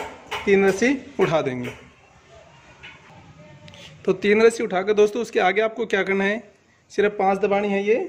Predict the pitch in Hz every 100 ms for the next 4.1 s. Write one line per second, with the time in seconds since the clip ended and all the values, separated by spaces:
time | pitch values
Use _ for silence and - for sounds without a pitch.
0 | - - _ - 180 180 190 175 175 156
1 | 123 117 120 - - - - - - -
2 | - - 156 147 160 185 180 175 175 170
3 | 175 175 190 185 180 170 170 165 165 180
4 | 233